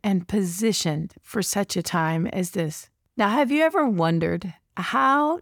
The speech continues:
do I know how to start a chapter?" Or, "How do I know how to end a chapter?" Or, "How do I know when a chapter is long enough or what to include in it?"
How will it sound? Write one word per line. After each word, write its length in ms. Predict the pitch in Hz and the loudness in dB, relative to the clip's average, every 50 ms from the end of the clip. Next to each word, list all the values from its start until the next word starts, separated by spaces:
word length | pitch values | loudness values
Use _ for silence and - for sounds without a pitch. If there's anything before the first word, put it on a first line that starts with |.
| - | -6
do 180 | 269 - 233 - | -4 -2 -2 0
I 240 | - - 208 208 202 | 0 2 2 2 4
know 640 | 196 190 175 175 180 196 180 160 160 160 160 170 | 4 4 4 2 2 2 0 0 -2 -2 -4 -4
how 280 | - 185 160 - 202 196 | -4 -4 -4 -2 -2 0
to 100 | 190 190 | 0 0
start 680 | 165 - - - - - 220 190 165 156 170 - - - _ _ | -2 -4 -6 -4 -2 0 2 2 2 0 -2 -6 -10 -16 _ _
a 100 | - 240 | -6 -6
chapter?" 800 | 220 - - - - 330 320 - - - - - - - - - _ _ _ _ | -6 -4 -2 2 2 2 2 0 -2 -4 -4 -4 -4 -8 -16 -20 _ _ _ _
Or, 400 | - - 185 170 170 175 233 220 - _ _ _ _ - - | -6 -2 0 0 0 0 -2 -4 -8 _ _ _ _ -18 -8
"How 240 | - - 262 269 277 | 0 4 4 4 4
do 120 | 269 262 | 4 4
I 80 | 240 233 | 4 4
know 160 | 208 208 202 | 4 4 4
how 100 | 208 208 | 4 2
to 140 | 185 180 - - _ | 2 0 -2 -2 _
end 360 | 226 208 196 196 190 185 185 185 | -2 0 0 2 2 2 0 0
a 160 | - 196 175 | -2 -4 -4
chapter?" 600 | - - 170 156 147 139 - - - - - _ _ _ _ _ _ _ - | -4 -4 -2 -2 -2 -2 -4 -10 -12 -12 -16 _ _ _ _ _ _ _ -6
Or, 340 | - 196 175 165 190 196 - _ _ | -2 -2 0 0 -2 -4 -8 _ _
"How 360 | _ - - - 165 175 208 | _ -12 -4 0 2 2 4
do 80 | 233 262 | 4 4
I 140 | 254 247 247 | 4 4 4
know 240 | 240 254 254 247 247 | 4 2 2 2 0
when 480 | 240 269 254 247 254 254 240 240 254 - - | 0 0 0 2 2 2 2 0 0 -4 -6
a 100 | - 226 | -6 -4
chapter 540 | - - 196 170 180 175 - - 240 240 254 | -4 0 0 0 0 0 0 -2 -2 -2 -2
is 180 | 262 226 214 | -2 -2 -2
long 420 | 202 185 175 185 202 254 302 294 269 | -2 0 2 2 2 4 4 2 2
enough 480 | 240 185 160 - - - - - - _ _ | 2 0 0 -2 -4 -6 -8 -14 -20 _ _
or 380 | - 226 190 185 190 190 202 | -6 -2 0 0 0 0 0
what 400 | 214 226 226 226 233 247 - _ - | -2 0 2 2 2 0 0 _ -4
to 120 | - 254 277 | -2 0 0
include 560 | 262 214 - - 269 294 330 330 339 320 240 | 0 -2 -2 -2 0 0 2 2 2 0 0
in 220 | - 185 170 175 | -2 -2 -2 -2
it?" 260 | - - - _ - | -4 -6 -10 _ -20